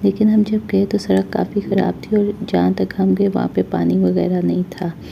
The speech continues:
शायद गर्मियों में आता हो यहाँ तक। तो ये इसकी back side का पीछे का हिस्सा है। काफ़ी लोग यहाँ पे आए हुए थे,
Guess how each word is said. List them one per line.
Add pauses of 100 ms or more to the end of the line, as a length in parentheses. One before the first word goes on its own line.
(320)
शायद
गर्मियों
में
आता
हो (720)
यहाँ
तक। (760)
तो
ये
इसकी
back
side
का
पीछे
का
हिस्सा
है। (1800)
काफ़ी
लोग
यहाँ
पे
आए
हुए (140)
थे,